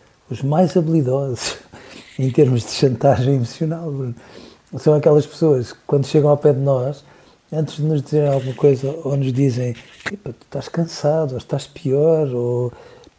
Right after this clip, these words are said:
eh, "houve alguém que fez um comentário pouco agradável em relação a ti",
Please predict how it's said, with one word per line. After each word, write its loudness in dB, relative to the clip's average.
eh, 0
"houve -4
alguém 0
que -12
fez -4
um -2
comentário -4
pouco -6
agradável 0
em 0
relação -6
a -2
ti", 2